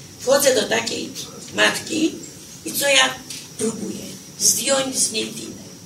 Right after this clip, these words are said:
Bo ona naładowana siedzi tą winą, po prostu ocieka nią. Bo gdybym to, wina, straszna wina.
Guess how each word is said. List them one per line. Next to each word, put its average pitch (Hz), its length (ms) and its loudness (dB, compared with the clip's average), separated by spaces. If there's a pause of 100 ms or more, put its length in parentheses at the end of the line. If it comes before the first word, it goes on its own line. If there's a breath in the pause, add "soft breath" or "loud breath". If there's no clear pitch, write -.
(760 loud breath)
Bo - 160 -4
ona 294 380 2 (260)
naładowana 226 720 2
siedzi 262 300 2
tą 233 220 -6
winą, 294 200 -4
po 294 140 -8
prostu 269 220 -6
ocieka - 540 2
nią. - 160 -14 (140)
Bo 214 80 -2
gdybym 247 400 -6 (120)
to, 247 200 -2 (680)
wina, 339 440 6
straszna - 540 0
wina. - 220 -12